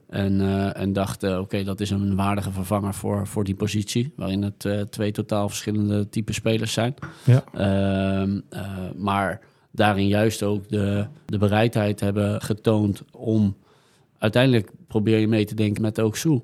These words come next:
Speaker 1: Uiteindelijk zijn we het collectief niet uit het oog verloren. En daar hebben we ook, eh, aan de hand daarvan hebben we ook de beslissingen genomen. Neemt niet weg dat het voor een individu natuurlijk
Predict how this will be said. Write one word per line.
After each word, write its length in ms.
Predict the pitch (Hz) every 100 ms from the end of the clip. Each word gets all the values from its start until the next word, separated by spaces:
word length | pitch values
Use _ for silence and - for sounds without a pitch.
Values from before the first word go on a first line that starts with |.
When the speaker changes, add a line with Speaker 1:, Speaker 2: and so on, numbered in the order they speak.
| -
Speaker 1:
Uiteindelijk 540 | - 101 113 107 104
zijn 160 | - 107
we 60 | 104
het 100 | -
collectief 440 | 107 104 - 110
niet 180 | 110 110
uit 200 | 107 104
het 80 | 110
oog 100 | 110
verloren. 480 | 120 113 110 131 -
En 60 | 110
daar 140 | 101
hebben 180 | 101 101
we 60 | 101
ook, 200 | 101 -
eh, 180 | 104 98
aan 120 | 101
de 80 | 104
hand 140 | 104
daarvan 260 | 107 107 104
hebben 160 | 104
we 60 | 104
ook 80 | 104
de 40 |
beslissingen 500 | 104 - 117 120 113
genomen. 460 | 110 104 92 113 139 - _ -
Neemt 240 | 107 101
niet 220 | 101 117 110
weg 260 | 104 101
dat 160 | - 107
het 140 | 104
voor 160 | - 107
een 100 | 104
individu 640 | 107 107 110 110 113 120 _ _ _ _ _
natuurlijk 220 | 104